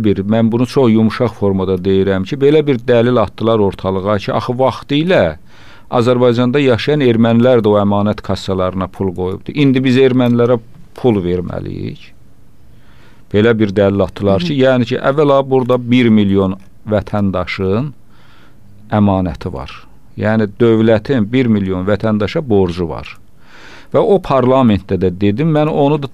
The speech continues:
Speaker 1: indi də təkrar eləyirəm. Vətəndaş vətəndaşdan borclu olanda o borcu qaytarmaq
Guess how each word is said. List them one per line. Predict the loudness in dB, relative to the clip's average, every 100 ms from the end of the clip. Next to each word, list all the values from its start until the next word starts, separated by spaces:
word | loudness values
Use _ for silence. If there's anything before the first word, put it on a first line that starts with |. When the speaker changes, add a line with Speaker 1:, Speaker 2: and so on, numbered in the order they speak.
| -6
Speaker 1:
indi | 0 2 2
də | 0 0
təkrar | 0 -2 0 2 4 2
eləyirəm. | 2 0 -2 -4 -4 0
Vətəndaş | 0 2 0 2 0 0
vətəndaşdan | -2 0 0 0 0 -2 -2 2
borclu | 2 2 0 2
olanda | 2 -2 -4 -4 -2 -4 -6 -12 -20 -20 -20 -4
o | 0 2
borcu | 2 2 2 2
qaytarmaq | 2 2 2 2 2